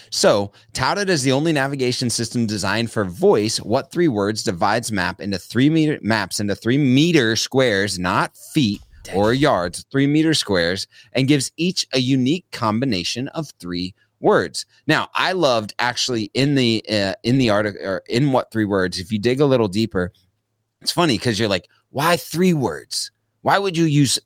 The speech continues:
Speaker 1: three words?" Well, in order to cover the entire
Speaker 2: It's math.
Speaker 1: globe, including water,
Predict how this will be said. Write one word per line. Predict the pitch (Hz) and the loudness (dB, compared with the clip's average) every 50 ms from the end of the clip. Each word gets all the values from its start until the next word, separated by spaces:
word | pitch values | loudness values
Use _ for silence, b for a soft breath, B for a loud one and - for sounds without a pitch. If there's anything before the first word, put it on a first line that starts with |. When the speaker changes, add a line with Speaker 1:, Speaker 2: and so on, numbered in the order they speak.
| _ | _
Speaker 1:
three | - 131 151 165 170 156 | -2 2 2 4 4 2
words?" | 135 120 151 175 131 90 - - | 2 2 2 2 2 2 -2 0
Well, | 117 180 175 123 90 76 B B B B B B B | 2 2 2 2 0 -2 B B B B B B B
in | - 143 156 - - | -2 -2 -2 0 0
order | 143 160 180 196 208 202 | 2 2 4 4 4 2
to | 190 - | 0 -2
cover | - - 151 123 131 135 | 0 -2 -2 0 0 0
the | 120 127 123 | 0 2 0
entire | 113 104 - - - - 131 147 151 156 160 160 | 0 0 -2 -4 -2 -2 0 0 2 2 2 2
Speaker 2:
It's | 156 110 | 0 -2
math. | 117 120 117 117 120 - - 95 92 | -4 -2 -2 0 -2 -4 -6 -4 0
Speaker 1:
globe, | 120 123 120 143 147 127 95 87 82 78 85 101 101 - _ _ _ _ _ _ _ - | 2 4 4 4 4 2 0 -2 -4 -6 -8 -10 -10 -12 _ _ _ _ _ _ _ 0
including | 147 160 151 - - 143 185 208 220 220 220 202 175 165 | 0 0 0 -2 2 2 2 4 4 4 4 4 4 4
water, | 165 170 180 175 156 110 67 - 90 | 4 4 4 4 2 0 -2 -6 -12